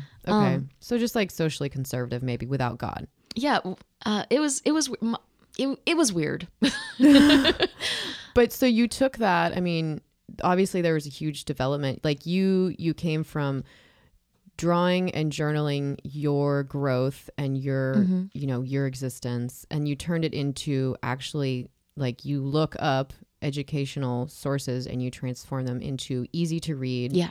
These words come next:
Speaker 1: art for lots of people.
Speaker 2: Mm-hmm.
Speaker 1: So I think that's so interesting that it's not like you always had the interest maybe as a child, or maybe you had the interest, but you, it wasn't being nurtured.
Speaker 2: Well, it was terror. It was,
Speaker 1: Ah.
Speaker 2: it, it, it, see, the thing is, it,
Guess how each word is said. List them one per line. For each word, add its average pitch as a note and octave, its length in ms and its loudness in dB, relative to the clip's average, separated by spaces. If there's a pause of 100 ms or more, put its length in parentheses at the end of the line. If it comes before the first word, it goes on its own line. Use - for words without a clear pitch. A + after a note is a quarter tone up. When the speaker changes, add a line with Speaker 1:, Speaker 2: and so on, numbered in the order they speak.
Speaker 1:
art C#3 400 0
for A#2+ 380 -4
lots A2 260 -6
of - 100 -20
people. - 400 -6 (120)
Speaker 2:
Mm-hmm. E3+ 300 4 (280)
Speaker 1:
So D#3 720 2 (560)
I E3+ 100 4
think G3 160 2
that's D#3+ 200 0
so F3+ 260 4
interesting D#3+ 640 -2
that B2+ 380 -2 (320)
it's D#3+ 220 -4
not D#3 160 0
like D3+ 200 -2
you D3+ 120 -4
always D3 300 2
had C#3 200 -4
the D3 160 -6
interest D#3 460 -4
maybe D#3+ 260 -2
as D3+ 100 -2
a D3 60 -4
child, D3 300 -4
or G3+ 40 2
maybe D4 160 6
you D4 60 8
had A3 140 2
the G#3 100 0
interest, F#3 340 0
but C#3+ 120 -2
you, D#3 160 -2
it D3+ 100 -2
wasn't C#3+ 220 0
being B2 160 -2
nurtured. A#2 440 -4
Speaker 2:
Well, A#3+ 140 6
it D4+ 80 8
was C4 200 6
terror. C#4 580 2 (320)
It A3 100 8
was, A3+ 400 6
Speaker 1:
Ah. - 120 -20
Speaker 2:
it, G#3+ 180 6
it, G#3 180 4 (100)
it, - 140 -2
see, B3+ 140 0
the C4+ 100 4
thing G4 160 -2
is, F4 180 0
it, - 220 -2